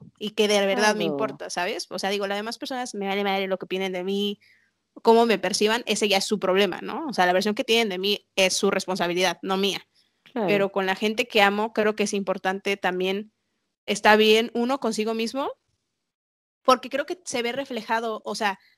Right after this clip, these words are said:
Speaker 1: en el momento en que estos, eh, malos pensamientos te invaden y demás, que digo, es normal que reacciones, mm, mm, de manera errónea a veces,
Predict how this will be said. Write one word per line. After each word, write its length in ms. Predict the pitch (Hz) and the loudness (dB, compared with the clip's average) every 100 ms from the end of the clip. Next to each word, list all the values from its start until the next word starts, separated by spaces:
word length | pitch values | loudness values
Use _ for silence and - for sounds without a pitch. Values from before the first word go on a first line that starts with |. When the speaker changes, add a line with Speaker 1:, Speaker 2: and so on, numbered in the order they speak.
| _ _ _ - | _ _ _ -4
Speaker 1:
en 100 | 254 | -2
el 60 | |
momento 260 | 269 302 392 | 0 -2 -6
en 60 | |
que 100 | 349 | -4
estos, 500 | 302 - 330 - - _ | -6 -4 -6 -6 -12 _
eh, 160 | 208 208 | -4 0
malos 220 | 220 240 | 2 0
pensamientos 500 | - 233 220 220 254 | -2 -6 -4 -4 -6
te 80 | - | -4
invaden 480 | 208 202 214 226 233 | 0 4 4 4 0
y 80 | 208 | -2
demás, 600 | 185 196 240 359 - - _ _ _ | -2 -2 -4 -6 -12 -18 _ _ _
que 220 | - 208 202 | -4 -2 -2
digo, 200 | 226 208 | -2 -2
es 100 | 214 | 0
normal 480 | 233 220 208 214 - | 0 2 2 2 -2
que 340 | 226 202 175 - | -2 -2 -4 -6
reacciones, 600 | 196 - 208 214 214 196 208 | -6 -4 -4 -4 -6 -12 -10
mm, 220 | 202 180 - - | -8 -8 -10 -8
mm, 280 | 208 190 185 | -2 0 6
de 120 | 196 | 8
manera 280 | 190 196 220 | 10 10 10
errónea 360 | 208 208 208 220 | 10 8 4 2
a 40 | |
veces, 420 | 208 214 311 - | -2 -2 -6 -8